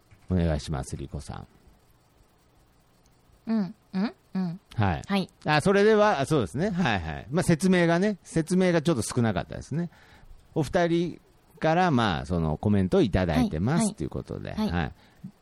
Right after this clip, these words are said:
Speaker 2: じゃあ。
Speaker 1: あ、で、そこで、
Speaker 2: はい。
Speaker 1: あの、エピソードとして、
Speaker 2: はい。
Speaker 1: あの、この前ですね、
Speaker 2: はい。
Speaker 1: あのー、まあ、今好評発売中のですね、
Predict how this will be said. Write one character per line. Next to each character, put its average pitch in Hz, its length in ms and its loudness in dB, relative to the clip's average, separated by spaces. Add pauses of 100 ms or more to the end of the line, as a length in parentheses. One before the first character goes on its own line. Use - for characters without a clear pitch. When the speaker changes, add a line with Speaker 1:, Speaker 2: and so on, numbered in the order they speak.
(160)
Speaker 2:
じ - 80 -12
ゃ 214 80 -6
あ。 190 120 -4
Speaker 1:
あ、 - 80 -2 (160)
で、 254 260 4 (180)
そ 202 180 2
こ 254 220 6
で、 254 240 4
Speaker 2:
は 160 60 6
い。 104 120 -2
Speaker 1:
あ 139 100 2
の、 156 100 2
エ 233 120 6
ピ 294 160 0
ソ 180 260 4
ー - 20 0
ド 117 120 2
と 98 160 0
し - 140 -2
て、 151 200 2
Speaker 2:
は 120 80 4
い。 - 160 -2
Speaker 1:
あ 120 200 2
の、 117 420 4
こ 156 140 2
の 214 140 4
前 247 220 4
で 110 120 2
す - 160 -6
ね、 104 360 0 (380)
Speaker 2:
は 107 180 0
い。 - 20 2
Speaker 1:
あ 110 40 2
の 95 1500 2
ー、 151 40 -2
ま 165 80 4
あ、 156 60 2
今 180 200 4
好 180 220 4
評 175 220 4
発 156 320 0
売 170 220 4
中 160 240 2
の 147 140 2
で 85 120 0
す - 140 -8
ね、 92 360 0